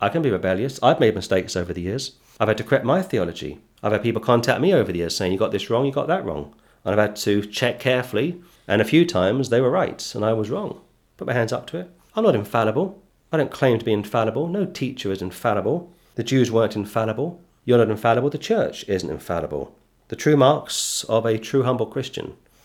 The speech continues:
is humility, and yet it's the hardest to learn. "I will come up into the midst of thee in a moment, and consume thee." He could have done that. Going back to the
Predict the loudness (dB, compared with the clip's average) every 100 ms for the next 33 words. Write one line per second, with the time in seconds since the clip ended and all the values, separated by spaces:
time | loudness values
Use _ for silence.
0 | _ -6 -6 -4 0 0 0 -4 -10 -12
1 | -16 _ _ -8 -4 -4 -4 -4 -2 -2
2 | -4 -6 -2 -2 -2 -6 -14 _ _ _
3 | _ _ _ 4 8 8 6 2 4 4
4 | 0 -6 -12 -2 -2 2 2 2 2 0
5 | 2 4 4 4 4 2 0 -4 -8 -12
6 | -12 _ _ 2 6 6 4 0 0 2
7 | 4 4 0 -4 -6 -4 0 0 0 -2
8 | -4 -8 -18 _ _ _ _ 2 4 6
9 | 4 2 0 -4 0 0 0 -2